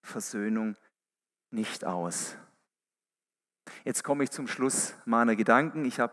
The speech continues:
wie gesagt, nicht auf die Stoppuhr geschaut. Ich weiß nicht, wie lang es war. Ich hoffe, nicht zu lang. Ich schließe meine Predigt mit einer Herausforderung. Man könnte ja auch sagen, jetzt kommt der fromme Rattenschwanz noch hinterher. Darum geht mir's nicht.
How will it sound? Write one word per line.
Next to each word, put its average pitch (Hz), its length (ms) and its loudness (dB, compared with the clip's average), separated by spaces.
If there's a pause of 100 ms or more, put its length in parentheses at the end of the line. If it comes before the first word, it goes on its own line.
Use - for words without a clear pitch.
(160)
wie 120 140 0
gesagt, 120 320 2
nicht 131 180 -6
auf 110 120 -4
die 113 100 -8
Stoppuhr 139 440 -6
geschaut. 123 420 -4
Ich - 140 -16
weiß 107 260 -2
nicht, 120 200 -4
wie 110 60 -6
lang 107 220 0
es 135 160 -6
war. 120 260 4 (340)
Ich - 220 -2
hoffe, 123 240 -2
nicht 123 160 -6
zu 127 100 -6
lang. 104 260 2 (260)
Ich 143 120 2
schließe 196 400 4
meine 147 220 6
Predigt 165 500 4
mit 147 240 -4
einer 131 440 4 (960)
Herausforderung. 101 960 0
Man 113 120 2
könnte 202 260 6
ja 151 100 12
auch 127 40 6
sagen, 147 360 10
jetzt 147 200 4
kommt 147 220 0
der 143 80 4
fromme 127 420 4
Rattenschwanz 117 720 2
noch 117 140 -2
hinterher. 98 720 0
Darum 123 340 2
geht 107 240 0
mir's 101 220 -8
nicht. - 420 -12